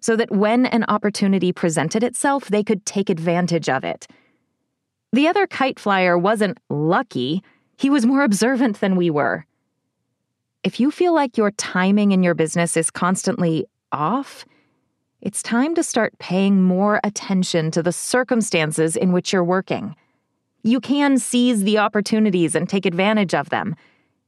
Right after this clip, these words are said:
You just need to pay enough attention to notice that the opportunities are there. And finally, Tuesday, everything aligned.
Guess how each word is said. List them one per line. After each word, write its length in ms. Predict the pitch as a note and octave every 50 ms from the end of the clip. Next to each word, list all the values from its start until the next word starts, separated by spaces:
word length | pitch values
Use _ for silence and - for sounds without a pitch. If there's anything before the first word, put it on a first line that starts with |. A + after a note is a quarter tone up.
| _ _ _ -
You 100 | G#3+ G#3+
just 180 | G#3 B3+ B3 -
need 180 | D#4 D#4+ C4+
to 120 | C#4 C4 - _ _ _ _
pay 240 | - - - F#3+ A3
enough 240 | A#3+ A#3 A#3 A3 -
attention 560 | A3 G#3 - - G#3 G#3+ G#3+ G3+ G#3+ G3 F#3 F3+
to 100 | - F#3
notice 500 | F3+ F3 F3+ F#3 G3 A3 G#3+ A3 G3 -
that 180 | - F#3+ G3+
the 140 | - - -
opportunities 720 | - F#3 - G3+ G3 - G#3 G3 G3 F3+ F3+ F3 D#3+ D#3+
are 180 | - - E3+ E3
there. 600 | D3+ - E3 E3 G#3 F#3+ C3 E2 - - F3+ - _ _ _ _ _ _ _ _ _ _ _ _ _ _ _ _ _ _ _ _ _ _ _ _ _ _ _ _ -
And 140 | A3 A3+ G#3
finally, 800 | - - D#4+ D#4+ D4+ C#4 A3 F3+ E3 D#3+ D#3+ E3+ F3+ F#3 G3 _ _ _ _ -
Tuesday, 640 | - - C#4+ B3 G3 E3 - E3 C#3+ C#3 C#3 D3 D#3+ - - - _ _ _ _ _ _ _ _ -
everything 800 | - E3+ E3 F3 G3+ A3 A3 G#3 - A3 G#3+ G#3 G#3 G#3+ G#3 G#3 -
aligned. 800 | - A3 G#3 F#3+ F3+ E3 C#3+ C3+ B2+ B2 A#2 A2+ - G3+ -